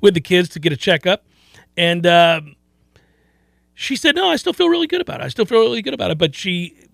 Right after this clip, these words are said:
agreed with what we were talking about all of last week, which is it's an important stretch of games. There's just no getting around it, but it's, you gotta make you feel alive. It's not a bad thing. It's not like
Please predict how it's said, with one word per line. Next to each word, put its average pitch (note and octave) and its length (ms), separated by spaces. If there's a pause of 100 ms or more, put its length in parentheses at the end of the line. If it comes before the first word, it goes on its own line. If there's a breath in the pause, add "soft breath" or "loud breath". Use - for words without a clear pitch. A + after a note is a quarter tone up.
(160)
agreed F3+ 720
with E3+ 100
what E3 160
we E3 80
were F3 60
talking D3 220
about D#3 280 (160)
all D3 160
of D3+ 60
last E3+ 260
week, C#4+ 220
which D3+ 180
is C#3 160
it's - 160
an F3 60
important G#3+ 340
stretch - 240
of E4 80
games. E4 280
There's E3 120
just G#3+ 140
no D#4 100
getting C4 220
around B3 200
it, F#3+ 80
but - 120 (200)
it's, - 380
you E4 160
gotta D#4 300
make C#4 160
you - 80
feel A#3 200
alive. B3+ 640 (840)
It's - 160
not F#4 120
a F#4 40
bad D#4+ 340
thing. F4 360
It's - 160
not D#4+ 180
like F4 260